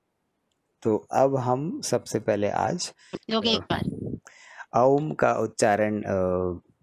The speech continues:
Speaker 1: समझेंगे। शायद आपको ये पहले से पता होगा। अ, इसको आप कैसे बोलते हैं,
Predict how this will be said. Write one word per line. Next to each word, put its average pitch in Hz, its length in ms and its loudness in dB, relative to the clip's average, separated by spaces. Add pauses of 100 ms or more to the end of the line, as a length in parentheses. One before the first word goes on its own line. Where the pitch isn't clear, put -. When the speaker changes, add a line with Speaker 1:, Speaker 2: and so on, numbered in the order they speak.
(200)
Speaker 1:
समझेंगे। 95 600 -2 (360)
शायद 127 460 4
आपको 123 300 0
ये 120 260 2
पहले 104 420 -2
से 123 140 0
पता 104 260 0
होगा। 104 340 -2 (600)
अ, 90 380 0 (320)
इसको 131 400 2
आप 131 240 2
कैसे 127 400 2
बोलते 107 600 -4
हैं, - 240 -8